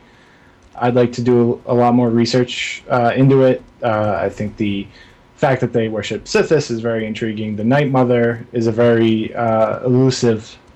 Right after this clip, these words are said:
uh, personality that I'd like to find out a little bit more about, you know, her origins and stuff. So I think that's a topic I'd like to see explored in future games and, uh, E S O one day.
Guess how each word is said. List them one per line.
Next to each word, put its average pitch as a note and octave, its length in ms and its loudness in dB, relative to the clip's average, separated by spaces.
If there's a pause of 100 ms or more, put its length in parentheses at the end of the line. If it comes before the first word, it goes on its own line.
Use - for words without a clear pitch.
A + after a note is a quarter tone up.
(220)
uh, G#2+ 180 0
personality A#2+ 640 2
that A2+ 160 0
I'd A2 100 -2
like A2+ 160 0
to A#2 60 -2
find A2+ 280 2
out A2 200 0
a B2+ 40 0
little A#2+ 200 4
bit A2 100 0
more A2+ 220 4
about, A2 360 2 (540)
you A#2 80 0
know, G#2 260 0 (420)
her C3+ 200 0
origins A2+ 560 0
and A2 80 -8
stuff. G#2 440 -4 (520)
So B2+ 180 0
I A#2+ 80 2
think B2+ 180 2
that's A#2+ 180 0
a A2 100 -8
topic A2 360 -2
I'd G#2+ 140 -2
like G#2 220 -2
to A#2 120 -6
see A2 220 -2
explored A2 540 0
in G#2 180 2
future A#2+ 360 0
games A2 400 0
and, G#2+ 300 -2
uh, A2+ 340 0 (260)
E A#2 100 2
S G#2+ 160 0
O A2 280 2 (880)
one B2+ 180 4
day. C#3 220 4